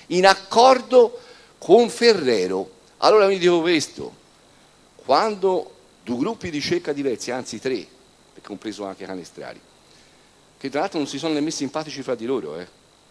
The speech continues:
per niente, ve lo dico perché mi sono trovato in un congresso, c'era Roma da una parte, Milano dall'altra, e quello diceva, "Ma questi i nostri lavori, belli, eh, meglio dei loro".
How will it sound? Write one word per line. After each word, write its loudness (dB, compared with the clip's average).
per -8
niente, -10
ve -8
lo -4
dico -6
perché -16
mi -14
sono -14
trovato -10
in -16
un -16
congresso, -12
c'era -14
Roma -10
da -8
una -12
parte, -12
Milano -6
dall'altra, -2
e -12
quello -8
diceva, -14
"Ma -20
questi -14
i -16
nostri -18
lavori, -16
belli, -14
eh, -18
meglio -12
dei -8
loro". -12